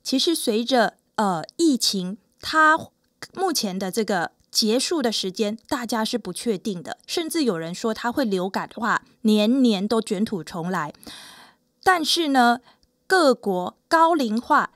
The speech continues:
这个已经是一个全世界的趋势，全球化的现象了。这两个的加成作用，事实上特别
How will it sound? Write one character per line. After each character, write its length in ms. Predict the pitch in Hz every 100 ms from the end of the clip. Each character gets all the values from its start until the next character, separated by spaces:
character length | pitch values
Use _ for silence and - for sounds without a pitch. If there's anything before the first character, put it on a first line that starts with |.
| -
这 120 | 403
个 120 | 311
已 80 | 196
经 220 | 214 247
是 140 | - 269
一 80 |
个 120 | 233 202
全 380 | - 214 190
世 240 | 233 302 247
界 240 | 269 226
的 140 | 190 165
趋 320 | - 226 214
势， 320 | - 233 - - -
全 280 | - 190
球 220 | 233 220 190
化 220 | 240 185
的 100 | 180
现 260 | - 220
象 300 | 170 240 175
了。 160 | 113 - _ _ _
这 160 | - 415
两 360 | 302 247 170 170
个 120 | 196
的 120 | 202
加 260 | - 240 254
成 240 | 220 196
作 240 | 254 233
用， 260 | 214 233 160 - _ _
事 220 | - 349
实 160 | 269 220
上 260 | 294 220 - _
特 280 | - 392 294
别 400 | 226 196 180